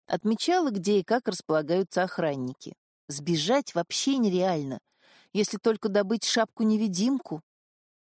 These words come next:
В переходах было довольно сумрачно, а центральный холл заливал почти дневной свет. Источником его оказались четыре стоявших по углам стеклянных шара. Внутри каждого хаотично перемещались яркие огоньки.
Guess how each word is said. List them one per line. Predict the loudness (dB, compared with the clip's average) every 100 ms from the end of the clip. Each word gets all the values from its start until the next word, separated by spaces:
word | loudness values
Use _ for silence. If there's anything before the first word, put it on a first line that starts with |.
| _
В | -6
переходах | 0 0 2 2 4 2
было | 4 4
довольно | 4 2 2 0 -2
сумрачно, | 0 2 2 2 -2 -2 -2 -2 -8 _
а | -4
центральный | -2 0 2 2 2 2 -2
холл | 0 0 0
заливал | 0 2 4 2 2
почти | -2 -2 -4
дневной | -2 0 0 0 0
свет. | -2 -4 -4 -8 _ _ _ _ _
Источником | -4 -2 2 2 2 0 0
его | 2 2 4
оказались | 2 2 0 2 0 0
четыре | -2 -2 0 2 0
стоявших | 0 0 2 0 -6 -2
по | -2
углам | 2 2 2
стеклянных | -2 -8 -2 0 2 0 -2
шара. | 0 0 0 -4 -16 _ _ _ _
Внутри | -2 -2 2 0
каждого | 2 2 2 0 -2
хаотично | 0 0 0 0 -2 -2
перемещались | 0 0 2 0 0 0 -2
яркие | 2 0 2 -2
огоньки. | 0 2 0 -2 -8 -12